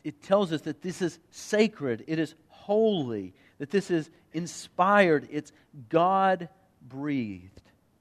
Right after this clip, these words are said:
It is profitable for teaching, reproof, for correction, for training, for righteousness. And this is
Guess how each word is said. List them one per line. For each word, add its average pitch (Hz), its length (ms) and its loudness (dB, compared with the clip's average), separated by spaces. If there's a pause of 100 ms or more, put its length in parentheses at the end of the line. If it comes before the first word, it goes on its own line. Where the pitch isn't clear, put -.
(1160)
It 117 60 -20
is 110 80 -20
profitable 113 800 -6
for 104 80 -16
teaching, 131 500 -10
reproof, 143 400 -2
for 117 140 -14
correction, 139 560 0
for 120 120 -12
training, 139 600 -8 (560)
for 123 100 -12
righteousness. 107 720 -10 (3250)
And 107 120 -16
this 147 200 -10
is 110 80 -12